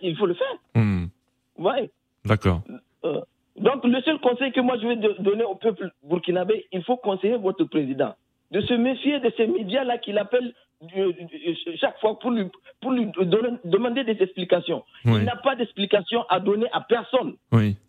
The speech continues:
Speaker 1: Vous comprenez ? Il n'a pas d'explication à donner à ces médias-là. J'entends R F I,
Speaker 2: Oui.
Speaker 1: France vingt-quatre, il appelle pour,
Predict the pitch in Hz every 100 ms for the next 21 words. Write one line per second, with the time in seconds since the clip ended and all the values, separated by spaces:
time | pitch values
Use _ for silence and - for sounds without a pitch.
0 | _ _ _ 147 233 233 254 196 - _
1 | _ _ _ 202 214 233 226 285 214 202
2 | 208 208 196 233 - 185 185 214 233 -
3 | 185 - 202 208 202 208 170 131 165 190
4 | 226 226 220 214 185 208 220 - _ 120
5 | 110 131 240 226 185 196 220 185 180 190
6 | 185 233 -